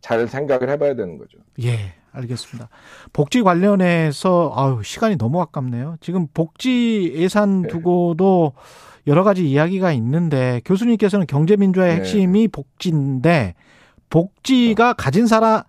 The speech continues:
Speaker 2: 가진 사람의 것을 빼앗아서 없는 사람에게 주는 복지는 복지가 아니다, 이렇게 정의를 하셨거든요.
Speaker 1: 예.
Speaker 2: 그럼 어떻게 해야 복지가 되나요?
Speaker 1: 아, 글쎄, 제가 이제 뭐, 한마디로 좀 더 알기 쉽게 표현을 한 게 있는데,
Speaker 2: 예.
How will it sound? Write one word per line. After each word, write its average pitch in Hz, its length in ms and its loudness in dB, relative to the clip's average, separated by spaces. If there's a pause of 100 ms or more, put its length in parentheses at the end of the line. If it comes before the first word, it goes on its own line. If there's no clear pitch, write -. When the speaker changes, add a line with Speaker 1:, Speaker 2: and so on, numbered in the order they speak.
(120)
Speaker 2:
가진 196 300 2
사람의 233 300 4
것을 202 260 0
빼앗아서 262 840 2 (300)
없는 220 300 4
사람에게 214 380 4
주는 185 300 2
복지는 175 340 2
복지가 139 340 -4
아니다, 120 400 2 (340)
이렇게 190 280 2
정의를 156 320 0
하셨거든요. 139 560 -6 (140)
Speaker 1:
예. 90 260 -6 (120)
Speaker 2:
그럼 214 160 0
어떻게 214 500 2
해야 160 180 2
복지가 131 360 -6
되나요? 120 460 -4 (1400)
Speaker 1:
아, 120 260 -2
글쎄, 139 280 -4
제가 156 260 0
이제 143 380 0 (100)
뭐, 120 500 -4 (580)
한마디로 147 580 -6
좀 165 200 -10
더 147 140 -2
알기 120 340 -2
쉽게 127 300 -10
표현을 127 800 -10
한 127 180 -14
게 120 140 -8
있는데, 107 600 -4
Speaker 2:
예. 110 300 -2